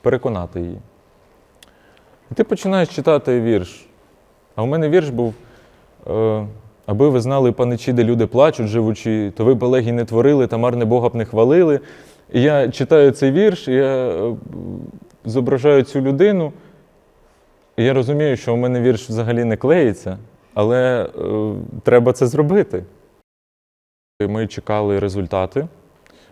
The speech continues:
ми йшли по десятках. Е, з першої десятки пройшло дев'ять чоловік,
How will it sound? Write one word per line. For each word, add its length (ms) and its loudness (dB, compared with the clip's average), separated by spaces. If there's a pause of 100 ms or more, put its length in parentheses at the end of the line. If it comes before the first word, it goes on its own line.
ми 120 0
йшли 260 0
по 120 -4
десятках. 680 -4 (1200)
Е, 180 -4
з 80 -12
першої 360 -2
десятки 420 -2
пройшло 380 -2
дев'ять 400 0
чоловік, 480 -4